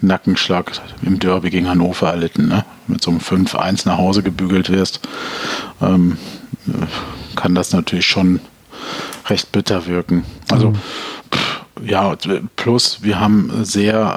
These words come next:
Speaker 1: äh, etablierte Zweitligisten, wie wir, äh, gerade schon gesagt haben, plus dann noch die Zweitligisten, die eigentlich schon längst wieder Erdli-, Erstligist sein wollten und natürlich ein ganz anderes Budget haben. Ähm, H S V zum Beispiel, ne?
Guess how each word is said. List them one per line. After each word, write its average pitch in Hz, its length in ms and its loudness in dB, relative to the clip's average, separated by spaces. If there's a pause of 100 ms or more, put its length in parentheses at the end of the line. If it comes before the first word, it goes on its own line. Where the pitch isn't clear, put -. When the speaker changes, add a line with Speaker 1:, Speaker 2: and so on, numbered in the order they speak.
Speaker 1:
äh, 104 260 -2
etablierte 107 560 0
Zweitligisten, 135 760 2
wie 110 140 2
wir, 107 380 4
äh, 117 140 0
gerade 110 300 2
schon 113 160 2
gesagt 101 300 0
haben, 98 300 2
plus 98 360 0
dann 95 200 2
noch 92 220 0
die 95 300 -4
Zweitligisten, 92 760 0
die - 140 2
eigentlich 90 200 0
schon 98 160 0
längst 92 280 0
wieder 92 140 0
Erdli-, - 400 -2
Erstligist 95 520 -2
sein 95 300 2
wollten 101 320 2
und 92 140 4
natürlich 92 460 0
ein 90 60 4
ganz 85 160 0
anderes 87 260 0
Budget 92 420 -2
haben. 98 300 2 (840)
Ähm, 90 420 4 (840)
H 92 140 2
S - 80 -4
V 92 220 0
zum 85 180 0
Beispiel, 90 360 2
ne? 98 140 6